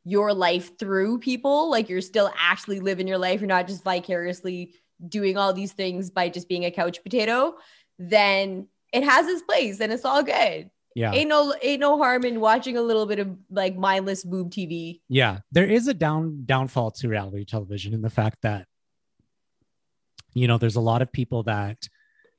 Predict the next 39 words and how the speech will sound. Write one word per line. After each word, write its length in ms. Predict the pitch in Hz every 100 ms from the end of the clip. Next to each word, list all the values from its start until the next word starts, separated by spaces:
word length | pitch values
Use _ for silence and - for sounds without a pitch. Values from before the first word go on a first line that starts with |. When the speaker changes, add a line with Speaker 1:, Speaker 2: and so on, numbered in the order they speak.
| _ _ _ _ _ -
Speaker 2:
because 220 | 175 151
let's 200 | 170 -
face 220 | 220 226
it, 100 | 120
like, 240 | 104 110 -
y-, 200 | 120 143
if 160 | 143 120
you 360 | 107 151 190
put 180 | - 185
on 160 | 175 170
a 40 |
show, 500 | 156 135 156 104 92 _ _ _ _ _ -
you 260 | 113 127
can 120 | 151
become 260 | 160 170 160
famous 460 | 147 151 123 104 -
from 240 | 117 107
reality, 400 | 107 107 104 101 _ _
like, 180 | 117 104
from 240 | - 117 113
reality 440 | 110 110 107 107
television. 520 | 110 120 101 90 101
I 80 | 101
think 200 | 135 139
there's 160 | 170 165
a 80 |
lot 220 | 139 120 123
of 120 | 113 -
Speaker 1:
If 160 | 254
you 120 | 294 415
Speaker 2:
it 80 |
Speaker 1:
put 100 | 415
yourself 460 | 330 311 294 269 262
out 260 | 233 226 233
there, 160 | 302
there 160 | 247 240
is 160 | 247
a 60 | 226
chance. 600 | - 220 180 151 -